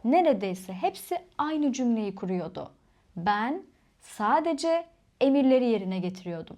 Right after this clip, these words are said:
Milgram bu cümleyi ilk duyduğunda dehşete kapıldı. Çünkü o subayların birçoğu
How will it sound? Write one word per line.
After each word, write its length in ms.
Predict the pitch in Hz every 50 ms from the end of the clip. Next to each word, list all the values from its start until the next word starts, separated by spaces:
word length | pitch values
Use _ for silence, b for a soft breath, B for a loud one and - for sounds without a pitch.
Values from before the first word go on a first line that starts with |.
| - _ _ _ B B B B B B B B B B -
Milgram 500 | 311 403 427 359 302 247 220 185 196 247
bu 100 | 349 320
cümleyi 400 | 277 269 233 196 180 170 170 180 -
ilk 300 | - 339 392 370 - -
duyduğunda 640 | 254 240 214 190 220 214 233 254 320 330 285 226 214
dehşete 560 | 233 220 - - - - 269 247 - 262 262
kapıldı. 520 | - 226 - - 185 175 170 - - - b b b b b b b b -
Çünkü 460 | - 427 466 415 - - 190 160 - - - -
o 100 | - 349
subayların 760 | - - 381 285 269 240 214 196 185 180 180 170 170 175 202
birçoğu 460 | 302 302 - - 220 180 160 - -